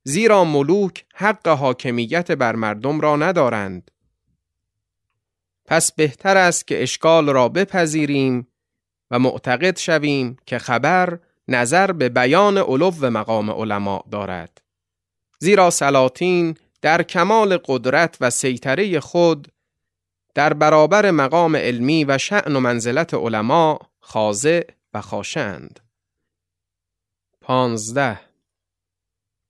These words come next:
روایتی است از پیغمبر اکرم صلی الله علیه و آله و سلم که در کتب شیعه و اهل تسنن آمده:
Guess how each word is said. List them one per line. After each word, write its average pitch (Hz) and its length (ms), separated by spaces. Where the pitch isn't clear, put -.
روایتی 175 680
است - 220
از 127 200
پیغمبر 120 720
اکرم 131 460
صلی 123 300
الله 131 380
علیه 113 440
و 104 60
آله 107 500
و 98 120
سلم 120 720
که 147 120
در 139 260
کتب 175 400
شیعه 131 380
و 127 40
اهل 104 300
تسنن 110 600
آمده: 95 580